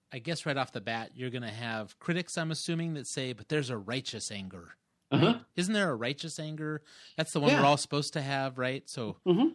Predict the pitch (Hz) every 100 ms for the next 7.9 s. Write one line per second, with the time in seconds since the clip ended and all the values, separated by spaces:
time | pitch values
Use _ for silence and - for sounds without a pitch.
0 | - 320 165 175 - 190 196 - - 196
1 | 202 127 123 107 107 95 123 - - 110
2 | - _ _ _ _ _ _ _ 151 131
3 | 107 110 131 - 160 165 165 247 277 165
4 | 196 254 - 160 160 143 175 160 170 104
5 | 85 87 117 107 - 120 110 113 104 98
6 | 98 110 120 139 147 - 98 113 127 131
7 | 139 143 _ - - 113 87 76 92